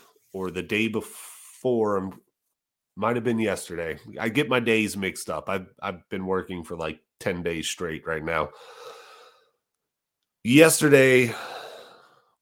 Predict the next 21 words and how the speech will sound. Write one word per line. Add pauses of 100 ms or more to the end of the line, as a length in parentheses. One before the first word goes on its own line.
(180)
Vladimir
Putin
asked
the
Russian
consulate,
or
however
their
government
is
set
up,
for (720)
authority
to (380)
use
troops
outside
of
Russia,